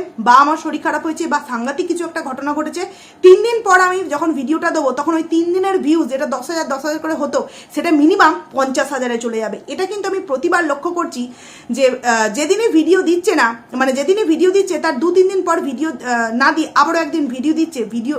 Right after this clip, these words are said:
মানে ভিউজটাকে আপ করার জন্য। বুঝতে পারছো তো বন্ধুরা কতটা ভালো, আহ, গুণী একজন মেয়ে, যার জন্য মা বাবা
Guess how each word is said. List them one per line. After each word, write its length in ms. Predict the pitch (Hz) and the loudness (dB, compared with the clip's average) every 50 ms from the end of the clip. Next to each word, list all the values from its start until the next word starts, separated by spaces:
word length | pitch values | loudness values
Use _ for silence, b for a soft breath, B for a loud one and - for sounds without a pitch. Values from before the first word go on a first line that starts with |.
| 208 | -6
মানে 180 | 220 226 220 214 | -6 -6 -6 -6
ভিউজটাকে 540 | 202 233 285 320 320 - - 349 339 381 392 - - - | -4 -2 -2 -2 -2 -4 -6 -6 -4 -4 -4 -2 2 6
আপ 220 | - 262 277 - - - - | 8 8 8 6 2 -2 0
করার 320 | 277 277 269 262 254 247 | 2 4 4 4 2 0
জন্য। 220 | - 247 240 240 220 | 0 0 -2 -2 -2
বুঝতে 320 | 202 233 262 - - 359 | -6 -10 -12 -10 -10 -8
পারছো 300 | 359 339 311 - - 381 | -6 -6 -8 -8 -8 -8
তো 100 | 370 370 | -8 -6
বন্ধুরা 400 | 285 285 277 302 339 392 349 - - - B B B B B B B | -4 -2 0 2 2 2 2 2 0 -4 B B B B B B B
কতটা 400 | 262 262 262 359 349 - 392 381 381 - - - | -2 -2 0 -2 -2 2 2 2 2 0 -4 -4
ভালো, 260 | 214 240 294 330 349 359 359 | -2 0 2 2 2 2 2
আহ, 500 | 359 359 - - - - - 226 233 233 220 220 | 0 -2 -6 -16 -20 -10 -4 0 0 0 0 0
গুণী 200 | 240 311 370 403 415 403 392 | 0 2 2 2 0 -2 -2
একজন 300 | 320 - 339 359 359 339 294 269 269 | -2 -2 -2 0 0 0 0 0 0
মেয়ে, 360 | 302 320 302 254 233 233 226 214 | 0 0 0 0 -4 -6 -6 0
যার 300 | 220 262 269 311 311 247 | 4 4 4 4 2 -2
জন্য 600 | - 294 294 311 320 339 359 359 359 359 349 - - - - - - - - - - - - | -2 0 0 2 2 2 0 0 0 -2 -4 -6 -14 -20 -20 -20 -20 -20 -20 -20 -18 -6 0
মা 340 | 240 254 277 285 302 302 311 262 | 2 4 6 6 6 6 4 4
বাবা 260 | 277 269 277 285 | 2 2 4 4